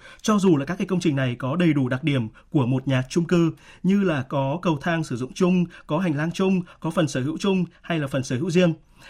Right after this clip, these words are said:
Và dự thảo luật nhà ở sửa đổi mới trình hồi tháng tám vừa qua đấy ạ, thì cũng mới đề xuất đến luật hóa cái loại hình chung cư này dưới cái tên là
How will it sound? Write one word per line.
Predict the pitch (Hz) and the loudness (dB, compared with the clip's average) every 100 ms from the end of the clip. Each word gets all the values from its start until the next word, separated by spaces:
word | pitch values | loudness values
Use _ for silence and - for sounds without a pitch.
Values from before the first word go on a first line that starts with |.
| - - | -20 -10
Và | 160 160 156 147 | -4 -2 0 -2
dự | 160 - | -4 0
thảo | 185 135 | 0 2
luật | 151 160 | 0 0
nhà | 156 | 0
ở | 143 | 0
sửa | 123 - 147 | -2 0 0
đổi | 143 123 | 0 0
mới | 143 165 | 0 2
trình | 208 160 | 2 2
hồi | 143 143 | 2 0
tháng | 156 | 0
tám | 151 151 | 0 0
vừa | 214 | 0
qua | 185 175 | 2 2
đấy | 180 | 2
ạ, | - - - | -4 -10 -8
thì | 156 | -6
cũng | - 185 | -4 -2
mới | 165 190 | 0 0
đề | 185 165 | 0 0
xuất | 131 - 262 - | -2 -2 -4 -4
đến | 165 151 185 | -6 -4 2
luật | 190 - | 2 0
hóa | - 147 160 202 | -4 -2 -2 -2
cái | |
loại | 208 - | -4 -4
hình | 160 151 135 131 - | -2 -2 -2 -6 -4
chung | 196 | -2
cư | 180 180 | 2 2
này | 165 139 123 - - | 2 0 -2 -8 -8
dưới | 147 156 | 0 0
cái | 180 175 | 0 -2
tên | 185 175 | 0 0
là | 165 135 123 | 0 0 -2